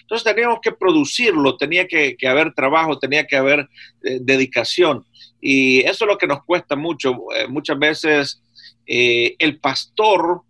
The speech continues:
es un buen comunicador en el púlpito porque fue entrenado para eso. Pero no necesariamente el pastor es un buen comunicador en la radio o en la televisión. Muchas veces, eh, los muchachos en la, en la congregación, el otro día estaba viendo un,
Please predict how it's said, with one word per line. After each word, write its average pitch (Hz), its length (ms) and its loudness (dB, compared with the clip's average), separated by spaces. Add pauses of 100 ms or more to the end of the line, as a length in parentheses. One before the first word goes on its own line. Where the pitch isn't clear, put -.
(300)
es 135 240 -2
un 151 160 -6
buen 185 220 0
comunicador 156 680 0
en 143 100 0
el 123 140 -4
púlpito - 540 0
porque 127 260 -2
fue 147 160 0
entrenado 135 640 -2
para - 200 -6
eso. - 320 -16 (720)
Pero 135 200 0
no 196 160 0
necesariamente 160 960 0
el 131 120 -2
pastor 147 560 0
es 123 80 -8
un 147 120 -4
buen 147 160 -4
comunicador 127 600 -2
en 135 100 0
la 113 120 0
radio 127 460 0
o 120 180 -4
en 113 80 -8
la 113 120 -4
televisión. 104 640 -6 (440)
Muchas 196 240 0
veces, 208 440 0
eh, 139 600 0 (1080)
los 135 180 0
muchachos 147 680 -2
en 139 120 -4
la, 123 140 0
en 139 160 -4
la 123 80 -2
congregación, 123 520 -2
el 180 80 0
otro 185 200 0
día 185 120 4
estaba 175 300 2
viendo 160 340 2
un, 160 260 -4